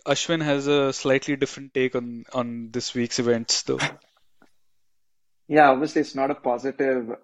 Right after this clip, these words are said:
Speaker 2: event with Martinez, uh, going off injured and stretchered off, rather. Um, uh, but, uh, I think, um, I, what I really liked is his, uh, Argentine compatriots, he, uh,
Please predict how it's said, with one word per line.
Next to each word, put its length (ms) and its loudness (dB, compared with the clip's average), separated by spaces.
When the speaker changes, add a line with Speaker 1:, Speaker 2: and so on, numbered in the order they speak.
Speaker 2:
event 440 -2
with 160 -2
Martinez, 680 -4
uh, 340 2
going 360 0
off 220 -2
injured 400 0
and 120 -2
stretchered 480 2
off, 240 2
rather. 340 -4
Um, 600 0
uh, 200 -2
but, 280 -2
uh, 180 -6
I 120 -6
think, 440 6
um, 440 0
I, 120 -2
what 180 0
I 100 8
really 200 6
liked 440 -4
is 420 -12
his, 420 -6
uh, 180 2
Argentine 600 2
compatriots, 880 0
he, 160 -2
uh, 200 -4